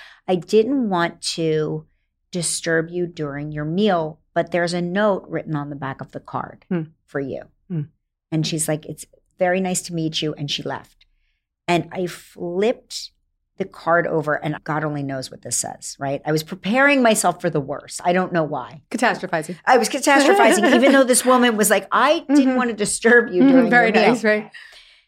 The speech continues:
Speaker 1: And she said, "My mother lives in a nursing home. She has dementia.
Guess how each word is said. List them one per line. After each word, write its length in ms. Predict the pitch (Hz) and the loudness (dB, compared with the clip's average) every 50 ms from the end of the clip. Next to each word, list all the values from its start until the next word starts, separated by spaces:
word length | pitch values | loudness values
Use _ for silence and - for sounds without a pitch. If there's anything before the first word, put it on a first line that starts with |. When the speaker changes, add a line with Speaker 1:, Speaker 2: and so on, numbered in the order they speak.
| _ _ _ _ _ _ _ _ _ _ _ _ - | _ _ _ _ _ _ _ _ _ _ _ _ -2
Speaker 1:
And 200 | 185 185 180 170 | 0 2 2 2
she 220 | - - - 208 | 0 0 0 0
said, 580 | 214 - - - 180 151 147 - - - - - _ _ _ _ _ _ _ _ _ _ _ | 0 2 2 4 2 2 0 -2 -8 -12 -16 -20 _ _ _ _ _ _ _ _ _ _ _
"My 240 | 185 175 180 175 175 | -4 -2 0 0 0
mother 720 | 170 185 208 240 247 247 220 190 180 170 165 170 185 - _ _ _ _ _ _ _ _ | 2 2 2 2 2 2 2 2 2 0 0 -4 -6 -12 _ _ _ _ _ _ _ _
lives 420 | - 175 165 170 170 170 185 - - - | -4 0 0 0 0 0 -2 -4 -4 -2
in 460 | - 180 175 170 165 170 165 - - - - | -2 -2 0 0 0 0 -2 -4 -6 -6 -4
a 80 | 196 | -2
nursing 480 | 190 175 160 156 156 156 - 151 151 139 | 0 2 2 0 0 -2 -2 -4 -4 -4
home. 500 | 139 135 135 131 131 135 135 - 139 147 - _ | -6 -6 -6 -6 -6 -6 -8 -8 -10 -10 -14 _
She 440 | - - - - 151 151 151 147 147 | -8 -6 -6 -4 -4 -4 -4 -4 -4
has 580 | 151 151 143 143 143 143 - - 143 - - - - - 180 | -4 -4 -2 -2 -2 -2 -2 -4 -4 -6 -6 -8 -14 -20 -8
dementia. 800 | 170 - 170 170 151 143 147 - - - 127 107 127 143 160 | -6 -4 -4 -2 -4 -6 -6 -6 -6 -6 -6 -8 -8 -10 -12